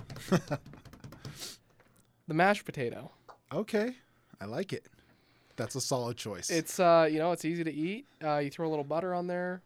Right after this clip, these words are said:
Speaker 2: with some, uh,
Speaker 1: You could
Speaker 2: uh,
Speaker 1: s-, you could have it with gravy. You could have it loaded.
Speaker 2: Oh, you know what? We're gonna talk about gravy and potatoes later.
Speaker 1: <laughs>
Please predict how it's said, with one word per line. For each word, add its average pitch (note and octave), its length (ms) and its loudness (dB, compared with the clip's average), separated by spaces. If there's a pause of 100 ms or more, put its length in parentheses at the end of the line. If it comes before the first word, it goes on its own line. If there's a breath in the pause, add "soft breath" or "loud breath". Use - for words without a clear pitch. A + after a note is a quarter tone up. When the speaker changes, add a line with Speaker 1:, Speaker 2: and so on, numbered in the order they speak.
Speaker 2:
with D3 160 -8
some, C#3 340 -6
uh, B2+ 320 -2 (920 soft breath)
Speaker 1:
You D3 80 0
could F3 140 4
Speaker 2:
uh, - 40 -2
Speaker 1:
s-, B2 180 -4
you C3 100 -6
could B2+ 100 0
have A2+ 120 -4
it G2+ 80 -10
with G#2+ 180 -14
gravy. A2+ 460 -6 (180)
You G#2+ 80 -14
could A2 140 -8
have G2 180 -6
it F2+ 100 -14
loaded. G2 640 -12
Speaker 2:
Oh, F3+ 280 2
you E3+ 120 0
know E3+ 80 6
what? E3 100 4
We're F#3 140 0
gonna A3+ 140 2
talk F#3+ 260 0
about C#3 240 0
gravy C3+ 320 -2
and B2+ 100 -4
potatoes C3+ 440 -4
later. C#3 460 -2
Speaker 1:
<laughs> C3+ 60 -14